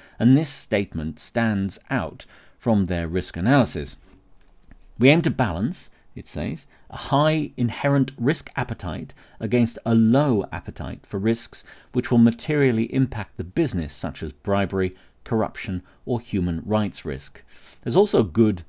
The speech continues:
section in that on risk mitigation. Anyway, I've linked the risks and uncertainties document from the Gemfields website in the podcast description, together with the press release from the National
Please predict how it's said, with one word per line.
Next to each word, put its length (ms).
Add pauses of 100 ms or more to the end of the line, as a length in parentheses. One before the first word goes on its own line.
(140)
section 720
in 220
that 300
on 360
risk 300
mitigation. 580
Anyway, 340 (260)
I've 240
linked 480 (280)
the 140
risks 640
and 240
uncertainties 680
document 440
from 260
the 80
Gemfields 500
website 440 (100)
in 120
the 80
podcast 460
description, 500 (280)
together 260
with 160
the 60
press 280
release 320 (240)
from 200
the 80
National 480